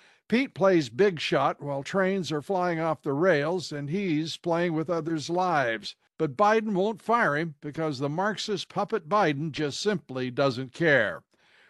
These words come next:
Whoa, this is a stunning development now in that kidnapping of four Americans in Matamoros, Mexico. That's right across the border from Brownsville, Texas. The Gulf Cartel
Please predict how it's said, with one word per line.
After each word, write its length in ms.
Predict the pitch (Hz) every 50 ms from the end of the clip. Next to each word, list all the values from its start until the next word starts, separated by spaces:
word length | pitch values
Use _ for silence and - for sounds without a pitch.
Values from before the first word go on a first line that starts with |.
| _ _ _ -
Whoa, 680 | 139 143 160 170 175 165 160 151 139 131 123 113 107 107
this 260 | 120 175 143 - -
is 140 | 139 113 113
a 160 | 131 117 123
stunning 400 | - - - 143 131 131 127 117
development 540 | 123 135 123 139 135 135 139 131 143 135 131
now 340 | 147 147 156 170 196 196 160
in 160 | 143 143 139
that 260 | 139 139 139 135 -
kidnapping 640 | - - 202 202 175 147 147 147 143 - 175 180 175
of 140 | 147 139 -
four 320 | - 190 180 170 160 143
Americans 680 | 135 143 175 190 185 175 175 147 - 185 196 165 -
in 160 | 151 131 131 139
Matamoros, 720 | 175 185 190 185 165 143 151 175 190 196 202 196 - -
Mexico. 720 | 196 190 165 - - - 156 - 151 151 151 165 190 185 - _ _ _ _ _ _
That's 220 | 143 143 135 -
right 160 | 151 165 185
across 360 | 208 - - 190 175 156 - -
the 120 | - 147
border 320 | 131 139 135 139 165 180
from 200 | - - 143 127
Brownsville, 680 | 117 127 151 165 180 185 185 143 131 151 160 175 190 175
Texas. 560 | - - 190 143 135 - - 98 - - - _ _ - - _ _ _ _ _
The 120 | 170 160
Gulf 480 | 139 120 117 160 170 196 233 254 247 - _ _
Cartel 920 | - - 196 208 208 214 190 - - 190 190 170 131 110 - - - -